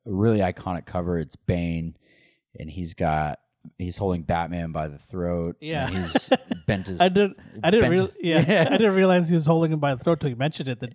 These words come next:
Speaker 2: after you picked it up.
Speaker 1: Yeah, I
Speaker 2: It's
Speaker 1: thi-,
Speaker 2: like,
Speaker 1: I think I
Speaker 2: "Damn."
Speaker 1: was, I was like, "God damn, Bane."
Speaker 2: Yeah.
Speaker 1: Yeah.
Speaker 2: <laughs> Yeah.
Speaker 1: So anyway, he, he breaks the bat's back.
Speaker 2: Yeah.
Speaker 1: Fucking tongue twister.
Speaker 2: It is.
Speaker 1: Bane breaks the bat. Anyway.
Speaker 2: Yeah.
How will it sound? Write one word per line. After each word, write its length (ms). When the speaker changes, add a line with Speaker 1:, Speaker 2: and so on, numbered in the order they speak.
Speaker 2:
after 240
you 80
picked 240
it 80
up. 240
Speaker 1:
Yeah, 420
I 60
Speaker 2:
It's 120
Speaker 1:
thi-, 80
Speaker 2:
like, 80
Speaker 1:
I 20
think 160
I 40
Speaker 2:
"Damn." 80
Speaker 1:
was, 160
I 140
was 100
like, 140
"God 180
damn, 280
Bane." 260
Speaker 2:
Yeah. 240
Speaker 1:
Yeah. 160
Speaker 2:
<laughs> 40
Yeah. 60
Speaker 1:
So 320
anyway, 360
he, 360
he 200
breaks 360
the 160
bat's 520
back. 320
Speaker 2:
Yeah. 200
Speaker 1:
Fucking 320
tongue 240
twister. 380
Speaker 2:
It 60
is. 140
Speaker 1:
Bane 200
breaks 460
the 60
bat. 300
Anyway. 280
Speaker 2:
Yeah. 200